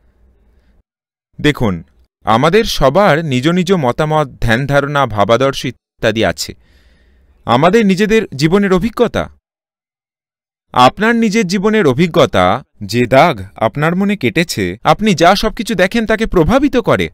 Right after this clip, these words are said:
আপনি এই লোকটিকে পছন্দ করেন, এই লোকটিকে পছন্দ করেন না, এই লোকটিকে ভালোবাসেন, একে ঘৃণা করেন, এ সব কিছু হয় কারণ প্রতিনিয়ত আপনি একটা অবস্থান নিচ্ছেন। কিন্তু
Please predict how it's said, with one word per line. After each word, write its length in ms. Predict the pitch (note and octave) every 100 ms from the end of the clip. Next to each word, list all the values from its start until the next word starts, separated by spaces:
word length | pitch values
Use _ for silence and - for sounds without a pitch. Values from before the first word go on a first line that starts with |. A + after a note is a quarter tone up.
| -
আপনি 240 | D#3+ F#3+
এই 100 | G3
লোকটিকে 320 | F#3 - F#3
পছন্দ 340 | F#3 F#3 G3+ G3
করেন, 300 | F#3+ F#3 F3+
এই 120 | D#3 G3
লোকটিকে 320 | F#3 G3+ G3
পছন্দ 340 | E3+ E3 E3+ C#3+
করেন 300 | C3 E3+ G3+
না, 160 | G3 F3+ - - _
এই 140 | D#3 G3
লোকটিকে 360 | G3 F3 G3+
ভালোবাসেন, 600 | E3 B2 F#3 G#3 G3+ G3+ E3
একে 180 | C3+ A2
ঘৃণা 340 | G#2 B2 A3
করেন, 260 | A3 G3+ G3 - - -
এ 80 | E3
সব 220 | - D#3+ -
কিছু 220 | B3+ C4+
হয় 180 | A3 G#3
কারণ 240 | G3+ E3+ D3
প্রতিনিয়ত 640 | - D3+ A3 F#3+ D#3+ G#3 D3+ A#2+ - _ -
আপনি 200 | C#3+ G3
একটা 180 | G3 A3+
অবস্থান 480 | - A#2+ G3+ - D4
নিচ্ছেন। 440 | C4+ D3 - G#2 D#2+ - _ _ _ _ _ _ _ _ _ _ _ _ _
কিন্তু 340 | - A3 B3+